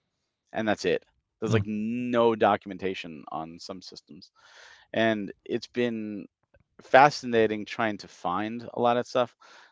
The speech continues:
Speaker 1: Now, I do have a good friend, um, named Leonard Herman,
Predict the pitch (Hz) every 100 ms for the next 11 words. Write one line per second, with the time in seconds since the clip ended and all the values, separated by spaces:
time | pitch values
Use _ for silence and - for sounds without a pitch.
0 | _ 123 120 98 95 - 113 113 101 127
1 | 120 104 110 107 98 98 92 - 92 90
2 | 87 - 87 90 87 85 - _ _ _
3 | 101 98 95 104 98 - 90 85